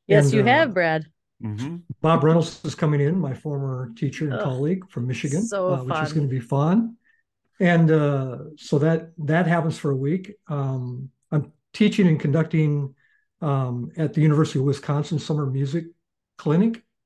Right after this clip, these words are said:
Speaker 1: Cool.
Speaker 2: I don't know if you're familiar with that, but, uh, the University of Wisconsin hosts, uh, summer workshops and clinics and bands. Um, it's, like, for ninety years. It's,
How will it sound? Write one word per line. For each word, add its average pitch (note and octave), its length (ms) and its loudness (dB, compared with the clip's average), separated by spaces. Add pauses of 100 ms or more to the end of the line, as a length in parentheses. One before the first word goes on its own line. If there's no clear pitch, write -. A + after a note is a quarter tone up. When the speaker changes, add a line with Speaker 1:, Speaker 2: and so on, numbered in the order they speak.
(180)
Speaker 1:
Cool. A#3 240 0
Speaker 2:
I G3+ 60 2
don't D#3 80 4
know D#3 60 2
if - 60 -10
you're C#3+ 60 0
familiar D#3 380 2
with C#3+ 160 -2
that, D3+ 380 -6 (260)
but, C#3 340 -8
uh, C#3 240 -8 (840)
the D3+ 80 2
University E3+ 340 4
of D3+ 60 4
Wisconsin D#3 440 0
hosts, D3+ 520 -4 (340)
uh, C3 220 -8
summer C#3 580 0
workshops D3 580 -4
and A#2 80 -10
clinics C3+ 480 -4
and A#2+ 220 -6
bands. B2 580 -6 (480)
Um, C3+ 560 -2 (100)
it's, - 260 -2 (200)
like, E3+ 240 0 (360)
for E3 120 2
ninety D3 300 2
years. B2 580 -4
It's, - 200 -16